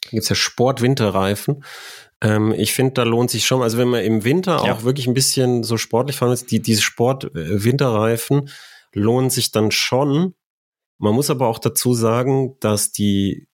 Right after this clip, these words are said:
Speaker 1: bei den deutschen Herstellern, man merkt, dass da erhebliche Testarbeit reingeht, dass die gut funktionieren
Speaker 2: Mhm.
Speaker 1: von den Mischungen und dass die dann, äh, bei, bei Nässe und den Temperaturen, die auftreten, dass, dass, dass das dann halt auch grippt. Und <laughs> bei,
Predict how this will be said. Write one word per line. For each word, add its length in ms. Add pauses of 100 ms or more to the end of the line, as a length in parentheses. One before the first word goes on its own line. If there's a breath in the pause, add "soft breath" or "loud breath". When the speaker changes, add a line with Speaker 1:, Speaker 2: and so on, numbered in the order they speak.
(180)
Speaker 1:
bei 100
den 140
deutschen 360
Herstellern, 760
man 200
merkt, 280
dass 140
da 100
erhebliche 720
Testarbeit 720
reingeht, 600
dass 160
die 100
gut 220
funktionieren 720 (260)
Speaker 2:
Mhm. 300 (100)
Speaker 1:
von 220
den 140
Mischungen 520
und 300 (120)
dass 160
die 100
dann, 240
äh, 420 (240)
bei, 300
bei 160
Nässe 520 (440 loud breath)
und 240
den 160
Temperaturen, 420
die 60
auftreten, 340
dass, 200
dass, 320
dass 200
das 180
dann 200
halt 160
auch 180
grippt. 400 (480 loud breath)
Und 460
<laughs> 640
bei, 420